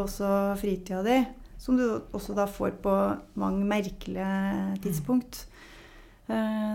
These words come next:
så det er, det er kjempeviktig, og det er kjempeviktig for oss nå som man har fått jernbanereformen, at vi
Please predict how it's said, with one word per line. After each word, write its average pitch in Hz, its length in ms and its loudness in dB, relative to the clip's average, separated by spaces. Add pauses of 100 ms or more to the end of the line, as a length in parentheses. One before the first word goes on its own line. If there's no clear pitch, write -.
så - 100 -6
det 214 140 -2
er, 208 320 0
det 214 140 -2
er - 20 -2
kjempeviktig, 196 720 -2
og 240 80 2
det 214 80 0
er - 80 -4
kjempeviktig 185 720 -4
for 214 220 -4
oss - 320 -10 (100)
nå 190 240 2
som 196 380 -4
man 190 180 2
har 190 80 0
fått 196 240 -6
jernbanereformen, 190 880 2
at 196 160 -4
vi 190 140 -4